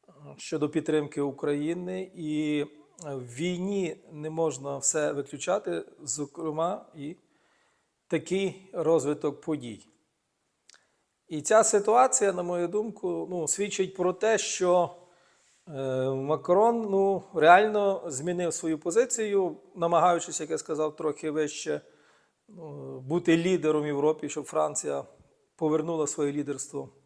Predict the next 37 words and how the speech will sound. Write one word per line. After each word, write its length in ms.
в 100
Європі, 300
в 40
Європейському 640
Союзі. 460
Тим 180
більше 280
у 40
Франції 420
ядерна 320
зброя. 320
Він 120
минулого 320
року 300
також 380
говорив 320
про 160
те, 200
що 280
ядерна 320
зброя 380
має 280
забезпечити 640
безпеку 420
Європи. 340
Ядерна 260
зброя 220
Франції, 460
хоча 220
знову 160
його 160
критика-, 540
критикували, 800
що 160
ні, 200
це 140
тільки 380